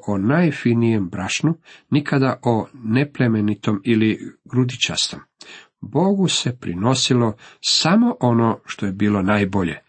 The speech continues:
Takav je i Krist. Ako ćemo iskreno, mnogi od nas smo grudičasti, ne mislim u tjelesnom, već u psihičkom smislu.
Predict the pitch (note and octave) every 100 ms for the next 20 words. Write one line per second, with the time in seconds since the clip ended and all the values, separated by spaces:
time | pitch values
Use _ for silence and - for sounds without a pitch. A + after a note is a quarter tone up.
0 | _ - _ _ - G2 - G#2+ G#2 F#2+
1 | E2+ - - - - _ - G#2+ - -
2 | - - - _ _ _ _ _ _ _
3 | _ _ _ _ _ _ _ _ - -
4 | C#3 F#3 - G3+ D3 - - F#2 - _
5 | _ - - - G2 A#2+ A#2+ B2+ B2+ C#3
6 | C#3 - C3 - _ - - G2 G2 G#2+
7 | - B2+ - C3+ - _ _ _ - C3
8 | D3 - A2+ G#2 - G#2 A2+ G#2+ - F2
9 | - - _ - A#2 - A2 G#2 - -
10 | A#2 G2+ - F#2 - G2 F#2 - -